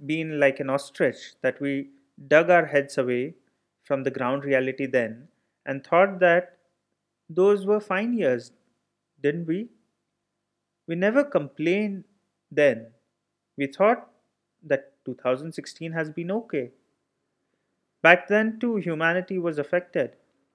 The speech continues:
If not more than today, it wasn't better than this. Now in twenty twenty, we seem to be affected because our movement is restricted, the way we work, the way we are living, the challenges that are posed upon us,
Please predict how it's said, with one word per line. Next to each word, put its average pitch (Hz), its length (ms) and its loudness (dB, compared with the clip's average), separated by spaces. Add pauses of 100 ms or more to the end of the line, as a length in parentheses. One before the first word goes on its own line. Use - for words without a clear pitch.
(180)
If 147 200 -6
not 185 280 2
more 160 260 0
than 190 240 2
today, 156 440 0 (360)
it 160 220 -4
wasn't 185 400 2
better 135 280 4
than 180 260 2
this. - 420 -10 (580)
Now 143 240 -2
in 208 160 -4
twenty 180 340 -4
twenty, 196 300 -2
we 190 160 -6
seem 185 300 -8
to 190 100 -6
be 160 140 0
affected 156 560 -4 (340)
because 180 300 2
our 175 180 6
movement 151 560 -6
is 147 180 -4
restricted, 147 640 -4
the 139 100 -4
way 131 200 -2
we 151 180 -2
work, 139 440 0
the 135 80 -6
way 135 240 -4
we 139 180 -2
are 131 80 2
living, 135 480 -4 (360)
the 147 100 -4
challenges 175 580 2
that 160 180 0
are 156 120 0
posed 147 360 -2
upon 139 380 -2
us, 135 320 -2